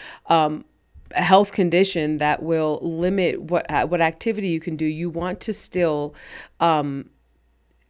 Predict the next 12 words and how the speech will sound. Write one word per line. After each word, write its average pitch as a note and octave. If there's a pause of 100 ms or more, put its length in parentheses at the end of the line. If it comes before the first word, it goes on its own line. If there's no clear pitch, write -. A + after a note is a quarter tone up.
(600)
kind F#3+
of E3 (460)
stretch - (160)
your F3+
boundaries E3
as D#3
to, D#3 (460)
um, D3 (640)
what E3+
you, E3
uh, D3
what, -